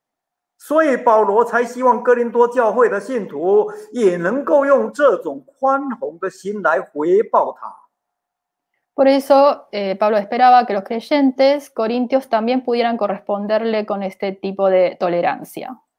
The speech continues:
Speaker 1: 那么既然是这样，那为什么保罗在这里说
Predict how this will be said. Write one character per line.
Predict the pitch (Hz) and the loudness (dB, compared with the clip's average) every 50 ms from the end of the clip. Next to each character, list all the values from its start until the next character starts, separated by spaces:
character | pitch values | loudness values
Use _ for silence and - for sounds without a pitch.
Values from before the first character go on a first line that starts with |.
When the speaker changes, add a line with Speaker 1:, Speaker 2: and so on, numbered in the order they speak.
| _ _ _ _ _ _ _ _ _ _ _ _ _ | _ _ _ _ _ _ _ _ _ _ _ _ _
Speaker 1:
那 | 302 320 | -2 0
么 | 320 302 277 | 2 2 0
既 | 285 311 302 285 | 0 -2 0 2
然 | 254 254 269 262 | 2 2 2 0
是 | - 254 294 277 220 | 0 -2 -4 -4 0
这 | 269 277 277 | 2 2 4
样， | 269 277 262 196 151 - - - _ - | 4 4 4 2 0 -6 -12 -12 _ -2
那 | 294 | 0
为 | 277 285 311 320 302 247 | 2 2 2 2 2 0
什 | - - 196 | 0 0 0
么 | 185 240 233 | 0 2 0
保 | - 196 175 175 | 2 2 2 2
罗 | 180 180 190 233 | 2 2 0 0
在 | 233 277 262 | 2 0 0
这 | 240 254 269 | 0 0 -2
里 | 220 185 190 | -2 -2 -4
说 | 185 - 247 240 233 233 233 | -4 -6 -4 -2 0 0 -2